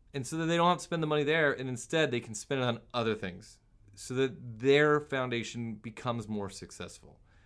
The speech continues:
That's, that's straight out of the playbook of the Sweet Dreams Mattress and Furniture Dream Team. We wanna help everybody achieve their dreams, and we know that the people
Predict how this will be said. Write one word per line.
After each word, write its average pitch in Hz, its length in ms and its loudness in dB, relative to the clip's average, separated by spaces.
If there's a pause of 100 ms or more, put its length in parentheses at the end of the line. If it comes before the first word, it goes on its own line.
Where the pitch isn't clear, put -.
(540)
That's, 123 220 -6 (120)
that's 120 220 -14
straight 170 720 2
out 143 180 6
of 131 120 0
the 117 80 -2
playbook 107 540 -2 (640)
of 110 220 -2
the 104 80 -4
Sweet 139 240 -2
Dreams 120 380 -2
Mattress 107 400 -2
and 101 120 -8
Furniture 101 360 -6
Dream 92 280 -8
Team. 82 340 -16 (680)
We 123 100 0
wanna 151 220 4
help 131 340 0
everybody 107 520 -2
achieve 95 320 -10
their 98 140 -4
dreams, 95 420 -6
and 117 160 -8
we 180 160 -2
know 185 280 2
that 117 200 0
the 107 80 -6
people 123 520 -4